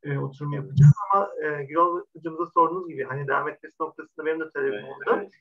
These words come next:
Speaker 1: E, en azından ayda bir kere de olsa böyle hani biraz da özleyebilelim ama bir yandan da hani unutmayalım birbirimizi diye,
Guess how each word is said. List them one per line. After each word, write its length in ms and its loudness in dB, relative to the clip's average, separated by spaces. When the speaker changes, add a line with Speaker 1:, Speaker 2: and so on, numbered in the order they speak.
Speaker 1:
E, 60 -8
en 180 0
azından 260 2
ayda 220 2
bir 100 -12
kere 180 0
de 40 -4
olsa 260 -6
böyle 140 -4
hani 120 -8
biraz 240 0
da 40 -2
özleyebilelim 640 -2
ama 180 4
bir 60 -2
yandan 320 -4
da 60 -8
hani 260 -10
unutmayalım 480 -4
birbirimizi 500 -14
diye, 260 -4